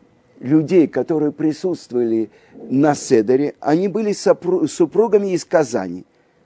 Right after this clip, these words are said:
Они вернулись домой, нашли сына Вишнёва, сам с-, Вишнёв уже умер, и рассказали ему, что произошло. И сын Вишнёва тут же приехал в Москву, чтобы повидаться со мной.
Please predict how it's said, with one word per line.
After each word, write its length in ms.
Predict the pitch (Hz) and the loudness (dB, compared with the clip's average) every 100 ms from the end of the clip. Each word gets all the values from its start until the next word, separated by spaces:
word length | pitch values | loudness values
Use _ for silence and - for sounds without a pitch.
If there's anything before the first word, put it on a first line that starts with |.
| _ - | _ -2
Они 260 | 165 214 | 0 2
вернулись 600 | 180 165 170 185 170 127 | 0 0 0 0 0 -2
домой, 520 | 107 117 101 95 104 - _ _ _ - | -2 -2 0 -4 -8 -12 _ _ _ -4
нашли 540 | 143 - 160 185 190 | -2 -2 -8 -4 -4
сына 480 | - - 151 123 117 | -6 -4 0 2 2
Вишнёва, 680 | 117 123 - 123 123 127 139 _ _ _ | 0 -4 -6 -4 -4 -6 -12 _ _ _
сам 380 | - 151 143 113 | -8 -6 -4 -8
с-, 200 | - - | -14 -18
Вишнёв 720 | - 87 98 107 - 113 107 | -16 -14 -8 -8 -6 -4 -4
уже 200 | 98 113 | -2 -2
умер, 340 | 139 165 101 - _ _ _ _ - | 0 -2 -6 -12 _ _ _ _ 2
и 140 | 165 | 6
рассказали 840 | 170 165 - 160 160 139 233 220 | 6 4 2 0 2 4 4 4
ему, 360 | 185 160 143 165 | 4 4 4 0
что 300 | - - 156 | -4 -2 -2
произошло. 760 | 147 143 120 127 113 - 85 - _ _ _ _ - | 0 -4 -2 -6 -6 -12 -14 -14 _ _ _ _ -4
И 120 | 190 | -2
сын 320 | 147 269 254 | 0 0 2
Вишнёва 540 | 208 165 170 151 160 165 | 0 0 4 6 6 2
тут 380 | _ 233 190 | _ -2 0
же 140 | 135 202 | 0 -2
приехал 520 | 196 185 180 185 175 | 0 0 0 0 -4
в 40 | |
Москву, 500 | 151 143 - 139 180 | -2 -4 -6 0 0
чтобы 320 | 196 - 147 147 | 0 -2 -2 2
повидаться 640 | 143 135 123 151 156 139 | 2 4 4 2 0 -10
со 180 | - 113 | -8 -6
мной. 300 | 101 92 | -6 -8